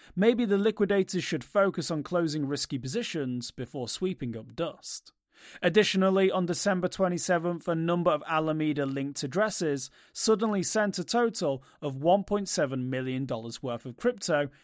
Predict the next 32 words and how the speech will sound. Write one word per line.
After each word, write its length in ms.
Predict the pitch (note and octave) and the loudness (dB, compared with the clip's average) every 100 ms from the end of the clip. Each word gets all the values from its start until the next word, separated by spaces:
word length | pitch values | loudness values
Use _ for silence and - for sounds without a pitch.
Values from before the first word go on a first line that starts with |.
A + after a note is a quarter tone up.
| _ | _
to 100 | - | -6
exchanges 680 | C#3+ C3+ - F3 E3+ C#3+ B2+ | -6 -4 -2 0 0 -2 -4
Change 400 | - D#3+ C3+ A#2+ | -2 -2 -2 -2
Now 420 | E3+ A3+ F#3 D3+ - | -2 0 -2 -4 -8
and 180 | - F3 | -4 -4
Fixed 400 | - C#3 A2+ - | -2 -6 -6 -10
Float. 680 | - D3+ F3+ D3+ - - - _ _ - - - | -6 0 0 0 -6 -10 -10 _ _ -20 -12 0
Given 260 | F3 F3 | 2 4
their 160 | F3 E3+ | 4 6
lack 260 | E3 D#3 | 6 2
of 140 | F3 C#3+ | 2 2
Know 180 | C#3+ C#3 | 4 4
Your 200 | C3+ A#2+ | 2 -2
Customer 500 | - C3 E3+ C#3 B2+ | -2 -2 0 0 0
regulations, 880 | C3 C3 C#3 G#3+ - D#3+ C3 B2+ - - - | 0 -2 -2 -2 -2 -2 -2 -4 -6 -14 -6
these 260 | C3+ G3+ G3 | 0 2 4
are 140 | F#3 | 2
favorites 560 | - A3 A#3 E3+ C#3+ D3+ | 2 0 2 0 0 0
among 280 | C#3 C3+ | 0 0
hackers 640 | B2+ G#3+ A3+ F3+ C#3+ B2+ - - | -2 -4 -2 0 -2 -2 -8 -8
to 100 | D3 | -4
mix 340 | C3+ C3 - | -2 -4 -4
stolen 460 | - F3+ E3+ D3 B2+ | -2 0 2 0 -2
funds, 560 | - A#3 F3+ D3 C#3+ - - - | 0 0 0 -2 -6 -10 -12 -4
and 120 | D#3 | -2
the 60 | |
transfers 680 | C#3+ G#3 G#3+ G3 - E3 C#3+ | 0 0 0 0 0 2 2
may 200 | D3 C#3 | 0 0
represent 560 | C#3 C3+ C#3+ C3+ C3+ C3 | 0 -2 -2 -2 -2 -4
a 80 | B2 | -4
rogue 340 | C3+ C#3 B2+ | 0 0 0
employee 680 | B2 A#2+ C3+ B2+ A3 G#3 E3+ | -4 -6 -6 -4 0 2 0